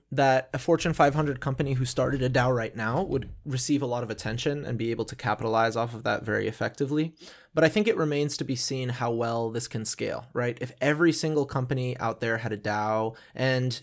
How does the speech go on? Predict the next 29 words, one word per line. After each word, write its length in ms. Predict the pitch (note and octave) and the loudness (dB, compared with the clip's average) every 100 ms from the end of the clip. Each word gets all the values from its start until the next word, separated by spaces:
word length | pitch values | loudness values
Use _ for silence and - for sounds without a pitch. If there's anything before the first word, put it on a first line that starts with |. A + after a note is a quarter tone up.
| - | -10
the 180 | B2+ B2+ | -6 -6
barrier 580 | A#2+ C3+ C3 C#3 C3+ B2+ | 0 4 6 6 4 0
to 180 | - | -4
entry 640 | A#2+ A#2+ - A#2+ A#2+ A#2+ A2+ | -6 -6 -4 -2 -2 -4 -4
to 160 | C3 | -4
engage 540 | A#2 A2 A2+ A#2 A2+ A#2+ | -4 -2 -2 -2 -2 -4
was, 180 | A#2 A2+ | -4 -2
like, 220 | A2 - | -4 -4
really 180 | A2+ G#2+ | -4 -4
high, 360 | - A#2+ A#2+ | 0 2 2
you 120 | A2+ | 2
had 160 | A#2+ A2 | -2 -4
to 120 | G#2+ | -6
read 300 | G2+ A2 B2 | -6 -2 0
a 40 | B2 | 2
lot 180 | A#2 | 0
of 80 | A#2 | -2
stuff, 420 | - E3+ D#3 D3+ | 0 4 4 4
you 60 | B2 | -2
had 100 | A#2+ | -2
to, 80 | B2 | -2
like, 200 | F#2+ - | -6 -4
join 200 | B2 A2+ | -4 -4
a 60 | |
Discord 400 | A2 D#3+ - D3 | -4 -2 0 0
server, 340 | C3+ C3+ B2+ B2 | 0 -2 -2 0
all 140 | A#2+ | 0
this 140 | B2 - | 0 -2
stuff, 320 | A#2+ A#2+ | -2 -2